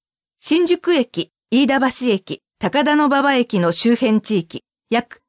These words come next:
二百八十六ヘクタール。商業地域等の業務地域で、屋上、ベランダ、壁面等の緑化を推進する地区。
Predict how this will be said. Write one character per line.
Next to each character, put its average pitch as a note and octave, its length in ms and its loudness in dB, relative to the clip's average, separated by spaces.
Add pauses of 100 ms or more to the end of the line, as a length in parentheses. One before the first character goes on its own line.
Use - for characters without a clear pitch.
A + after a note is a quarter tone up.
二 G3+ 140 2
百 D#4+ 320 0
八 B3 320 0
十 A#3 340 2
六 F#3+ 260 0
ヘ C4+ 120 2
ク - 100 -12
タ B3 200 0
ー F3+ 80 -2
ル。 - 160 -10 (580)
商 E4+ 280 2
業 F4 260 2
地 F4 160 0
域 - 200 -6
等 B3 220 2
の E3+ 300 0
業 A3 140 2
務 C#4 200 4
地 C4 200 0
域 F#3 200 -4
で、 - 180 -4 (280)
屋 B3+ 260 0
上、 A#3+ 400 2 (160)
ベ F#3 140 0
ラ G#3+ 120 2
ン G#3 100 2
ダ、 G3 200 -4 (220)
壁 A#3 240 0
面 D4 240 2
等 B3 240 2
の F#3 80 2
緑 E3+ 200 0
化 G#3+ 220 -2
を G#3+ 80 0
推 A3+ 220 0
進 A3 240 0
す G#3+ 160 0
る G3 80 2
地 - 140 -10
区。 - 220 -10